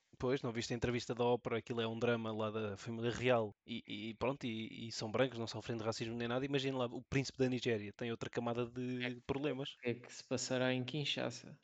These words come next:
Speaker 2: não é? No Palácio de Cristal.
Speaker 1: Edema. Ah, desculpa. <laughs>
Speaker 2: Tramado. Bom, então, temos e-mail,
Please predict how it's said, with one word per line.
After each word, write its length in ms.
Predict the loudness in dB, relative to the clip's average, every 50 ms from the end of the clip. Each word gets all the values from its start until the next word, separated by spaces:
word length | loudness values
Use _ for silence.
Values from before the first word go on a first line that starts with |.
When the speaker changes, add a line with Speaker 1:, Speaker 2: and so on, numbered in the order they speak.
| _ _ _ _
Speaker 2:
não 140 | -10 -8 -6 -6
é? 160 | -6 -8 -10 -12 _ _ _ _
No 120 | -10 -10
Palácio 420 | -2 -2 0 2 2 0 -2 -6 -12
de 60 | -12
Cristal. 360 | -10 -10 -10 -10 -10 -10 0 4
Speaker 1:
Edema. 420 | 4 6 6 6 2 2 0 -4 -6 -10 -8 -2
Ah, 140 | -2 -2 -2
desculpa. 320 | -2 -4 -8 -8 -10 -10 -18 -20 _ -8 -6 -6 -6 -6 -10 -12 -14 -16 -18 -20 -20 -20 _ _ _ _ _
<laughs> 1300 | -12 -12 -8 -6 -6 -6 -6 _ -16 -16 -12 -8 -6 -4 -2 -2 -4 0 0 2 2 2 0 -2 -4 -4 -6 -6 -4 -4 -6 -6 -8 -10 -12 -12 -14 -16 -16 -16 -18 -20 -20 -20 -20 -20 -20 -20 -20 -20 _ _ -20 _ _ _ _ _ _ _ _ _ _ _ -18 -14 -10
Speaker 2:
Tramado. 400 | -8 -8 -8 -8 -10 -12 -14 -16 -18 -20 -18 -18 -16 -18 -20 _ _ 6
Bom, 180 | 6 6 6 6 0 -10 _ -20 _ _ 2
então, 300 | 2 6 8 6 6 6 2 -2
temos 280 | 4 4 4 6 6 4
e-mail, 440 | 4 6 6 8 8 6 6 2